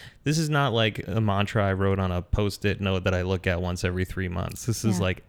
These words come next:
Speaker 1: every day telling myself for hours, "You're not dumb. This is hard."
Speaker 2: Yeah.
Speaker 1: So it's, it's significant mental work,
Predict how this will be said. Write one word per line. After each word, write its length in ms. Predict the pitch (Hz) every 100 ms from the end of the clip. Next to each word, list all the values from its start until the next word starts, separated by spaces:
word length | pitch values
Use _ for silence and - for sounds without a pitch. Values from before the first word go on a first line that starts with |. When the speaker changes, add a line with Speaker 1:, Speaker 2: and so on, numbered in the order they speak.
| -
Speaker 1:
every 400 | 110 107 107 104
day 480 | 98 87 85 87 - - _ - -
telling 340 | - 113 113
myself 400 | 107 101 - 95 -
for 160 | 104
hours, 600 | 90 92 87 80 78 - - - _ _ -
"You're 140 | 107
not 400 | 104 104 107 107
dumb. 420 | 107 95 87 87 87 -
This 180 | - 95
is 100 | 101
hard." 440 | 87 90 82 - 104 - - -
Speaker 2:
Yeah. 220 | 190 190 - _ _ _ _ _ _ _ _
Speaker 1:
So 380 | - 98 90 92
it's, 360 | 113 - - - _ _ _ _ _ _ _
it's 160 | 120 110
significant 760 | - 113 104 113 117 110 110 92
mental 320 | 110 101 101
work, 400 | 101 95 90 -